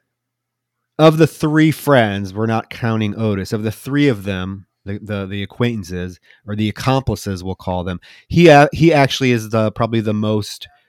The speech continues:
level-headed and stable one. Uh, he's kind of on the same page with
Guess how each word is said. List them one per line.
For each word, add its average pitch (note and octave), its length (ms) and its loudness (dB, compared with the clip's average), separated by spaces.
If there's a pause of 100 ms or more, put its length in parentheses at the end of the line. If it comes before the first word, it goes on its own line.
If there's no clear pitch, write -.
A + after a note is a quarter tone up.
(200)
level-headed A2 680 2
and F2+ 120 -10
stable G#2+ 500 -4
one. A#2 340 -2 (400)
Uh, F2+ 440 -4
he's G2+ 220 -8
kind G#2 220 -2
of F#2+ 160 -6
on G2+ 160 -6
the G2 80 -6
same G2+ 360 -8
page G2+ 420 -6
with G2 480 -8